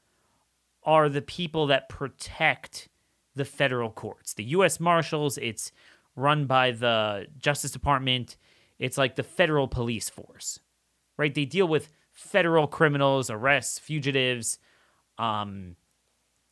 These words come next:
and then they protect the federal judiciary. They have a few different jobs. And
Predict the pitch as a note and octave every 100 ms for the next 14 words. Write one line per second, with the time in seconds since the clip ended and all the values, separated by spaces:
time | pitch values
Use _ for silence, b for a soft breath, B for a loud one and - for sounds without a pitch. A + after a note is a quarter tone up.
0 | - E3 E3+ D#3+ C#3 - D#3 D#3 D3+ C#3+
1 | B2+ A2 C#3 B2 A2 A#2+ A2 - A2 D#3
2 | G3 F3+ F#3+ D#3+ C3 A#2+ G2 A#2+ D#2 -
3 | - - _ _ _ _ _ _ _ _
4 | _ _ _ _ _ _ _ - D#3+ D#3
5 | D3+ D3+ D3 B2